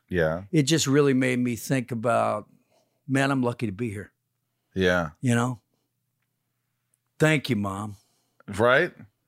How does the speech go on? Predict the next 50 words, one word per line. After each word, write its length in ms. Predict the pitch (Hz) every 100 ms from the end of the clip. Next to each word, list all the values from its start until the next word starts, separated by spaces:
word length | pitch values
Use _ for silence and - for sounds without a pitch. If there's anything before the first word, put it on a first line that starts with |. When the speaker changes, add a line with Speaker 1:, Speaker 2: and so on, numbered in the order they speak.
| -
Speaker 1:
Is 100 | 165
Speaker 2:
Thank 120 | 160
Speaker 1:
mo-, 60 | 160
Speaker 2:
you. 60 | 165
Speaker 1:
is 120 | 143
Mom 160 | 156 202
Speaker 2:
Thank, 100 | 175
Speaker 1:
with 140 | 143
you? 300 | 208 226 202 -
Speaker 2:
thank 260 | 170 170
you 100 | 180
for 140 | 156 156
having 380 | 147 139 113
me. 180 | 92 78 -
Speaker 1:
Is 100 | 127
Speaker 2:
You 60 |
know 60 | 156
Speaker 1:
Mom 80 | 175
Speaker 2:
what 80 | 175
I'm 60 |
Speaker 1:
still 140 | 185 175
with 180 | 185 196
Speaker 2:
saying? 320 | 233 254 190
Speaker 1:
you? 120 | 180 175
Speaker 2:
You, 40 | - -
you 120 | 160
probably 400 | 156 185 202 196
had 180 | 185 185
a 60 |
choice. 680 | 165 - 175 107 151 - - 220
Speaker 1:
<laughs> 40 | - - - - 233 - -
Yeah. 140 | 202 139
Speaker 2:
My 160 | 190
dad 340 | 143 175 190 147
said, 240 | 117 165
"Ah, 160 | 175 165
I 80 | 127
gotta 180 | 131
sell 240 | 110 151 139
the 80 | 113
car 360 | - 139 170
to 80 | 185
have 180 | 185 185
this 180 | 185 -
kid." 360 | 196 196 190
Ay, 260 | 180 160 123
ay, 20 |
Speaker 1:
Ah, 920 | 95 95 98 98 95 92 92 92 90
Speaker 2:
ay, 80 |
ay, 20 | 82